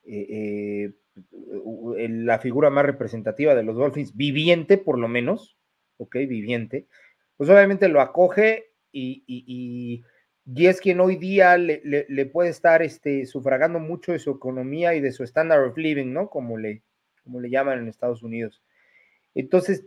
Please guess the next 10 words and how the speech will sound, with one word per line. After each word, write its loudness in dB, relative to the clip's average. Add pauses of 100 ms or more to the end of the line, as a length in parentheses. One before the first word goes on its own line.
de 6
alguna 4
manera 4
no 0
puede 4
patear 2
el -2
pesebre. -4 (880)
Eh, -4
eh, -6